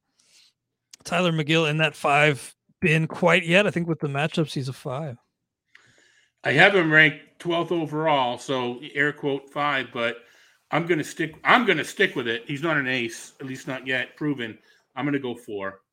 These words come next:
Speaker 1: You're gonna go four on McGill? Okay.
Speaker 2: But I'm starting him. I'm just not
Speaker 1: Yeah.
Speaker 2: giving him the, the, uh,
Speaker 1: You're not giving
Speaker 2: the,
Speaker 1: him the highest
Speaker 2: I'm
Speaker 1: grade
Speaker 2: not giving
Speaker 1: possible.
Speaker 2: him the hat tip of a five just yet. You have to earn that. You have to earn that from Zola.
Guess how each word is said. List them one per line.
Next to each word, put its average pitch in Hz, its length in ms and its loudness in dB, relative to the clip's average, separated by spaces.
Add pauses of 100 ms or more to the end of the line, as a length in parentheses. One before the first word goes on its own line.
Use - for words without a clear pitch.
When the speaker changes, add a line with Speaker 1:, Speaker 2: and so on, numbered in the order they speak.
(400)
Speaker 1:
You're 147 100 -10
gonna 147 140 -6
go 139 120 -4
four 143 260 -2
on 135 100 -4
McGill? 131 340 -8 (320)
Okay. - 220 -18
Speaker 2:
But 156 100 0
I'm 165 140 4
starting 123 400 -2
him. 98 200 -10 (260)
I'm 143 120 -8
just 147 200 -8
not 123 140 -2
Speaker 1:
Yeah. 101 60 -8
Speaker 2:
giving 135 240 -4
him 123 200 -6
the, 113 340 -8 (560)
the, 120 260 -4
uh, 107 100 -4
Speaker 1:
You're - 100 0
not 156 180 0
giving 147 240 0
Speaker 2:
the, 135 60 -6
Speaker 1:
him 127 80 -8
the 113 100 -8
highest 120 380 -6
Speaker 2:
I'm 151 100 -2
Speaker 1:
grade 165 160 -2
Speaker 2:
not 151 80 -10
giving 156 220 0
Speaker 1:
possible. 127 160 -4
Speaker 2:
him 117 60 -6
the 135 60 -2
hat 135 140 -4
tip 131 160 -8
of 104 160 -10
a 104 60 -16
five 113 400 -6
just - 260 -18
yet. 113 220 -8
You 120 80 -10
have 117 80 -16
to - 140 -20
earn 202 220 0
that. 135 280 0 (580)
You - 80 -20
have - 100 -14
to 202 60 -4
earn 190 120 0
that 147 140 -2
from 135 120 -10
Zola. 113 360 -6